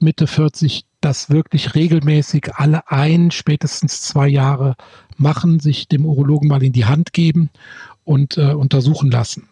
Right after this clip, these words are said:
Und, äh, denn das ist so das Alter, so die mittleren Jahre, wo dann an den urologischen Organen so die ersten Wehwehchen auftreten und wo man bei früher,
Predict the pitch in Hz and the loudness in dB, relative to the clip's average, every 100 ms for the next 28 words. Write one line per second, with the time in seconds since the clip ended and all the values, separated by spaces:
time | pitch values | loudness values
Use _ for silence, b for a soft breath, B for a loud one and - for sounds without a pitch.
0 | _ 139 123 - 135 123 123 131 160 202 | _ -10 -10 -8 -4 -4 0 0 2 0
1 | 190 185 170 - 143 165 160 165 151 B | 0 0 0 0 0 0 0 0 -2 B
2 | B B _ 156 143 135 135 156 160 147 | B B _ -2 -2 0 0 2 0 0
3 | 147 139 143 143 135 143 143 143 139 160 | 0 0 0 -2 -2 -2 0 0 -4 -2
4 | 139 139 160 156 147 147 127 156 127 135 | -2 0 0 0 2 0 -2 -8 -10 -6
5 | 139 139 139 147 135 - 147 127 B B | -6 -6 -10 -8 -8 -6 -6 -6 B B
6 | B 139 123 147 - 160 147 139 123 - | B -2 2 0 0 -2 -2 -2 -2 -2
7 | - 143 - 147 135 143 139 131 139 139 | -2 0 0 -2 0 2 2 0 0 0
8 | - - 165 160 156 | -2 0 2 2 0